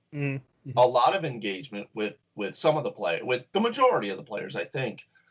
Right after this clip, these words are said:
Speaker 2: Um, and then, but the, my, I knew, I was like, "Oh, Christ, we're gonna hit Vallaki, and now this is gonna be a lot of role play." So I'm trying to, you know, I was, I was just letting you guys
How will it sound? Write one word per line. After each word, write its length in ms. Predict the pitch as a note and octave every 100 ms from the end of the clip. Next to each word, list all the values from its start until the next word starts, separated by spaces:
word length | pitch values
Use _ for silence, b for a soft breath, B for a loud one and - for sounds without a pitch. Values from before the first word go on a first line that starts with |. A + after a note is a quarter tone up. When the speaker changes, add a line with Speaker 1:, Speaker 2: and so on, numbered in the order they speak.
| b b
Speaker 2:
Um, 480 | A2+ A2 G2+ G2 A2+ - _ _ _ _ _ -
and 240 | D3 B2+
then, 200 | C3 C3
but 180 | A#2 -
the, 60 | -
my, 360 | C#3 C3+ A#2+ -
I 160 | B2+ A#2+
knew, 260 | D3+ G#3
I 100 | C#3
was 120 | A#2
like, 180 | B2 B2 -
"Oh, 160 | B2+
Christ, 560 | - - F#3 D3 - - _ _ _ _ _ _ -
we're 180 | B2+
gonna 160 | D#3 E3
hit 240 | - A2
Vallaki, 520 | G2 G#2 F3 F#3+ A2+ G#2+
and 140 | A#2
now 160 | A#2 B2
this 260 | C3 G3 D#4+
is 140 | C#4+
gonna 200 | G#3+ E3
be 360 | D3 D3 A2 - _
a 100 | C#3+
lot 360 | D3+ D3+ G#3 G3+
of 160 | G#2
role 280 | G#2+ G3+ D#4
play." 500 | - A2+ F#2 F2 E2+ - b b b
So 600 | - - D#3+ C3+ C3 -
I'm 160 | C#3 C3
trying 500 | - D3 D3 D#3 C#3
to, 180 | C3 G#2+ -
you 140 | E3
know, 120 | C#3+
I 140 | C3+ B2
was, 240 | B2 A2
I 120 | C3
was 120 | C3 C#3
just 240 | E3 -
letting 320 | C3+ E3+ C#3
you 120 | C3
guys 600 | A#2 A2+ G#2+ G#2 G2+ -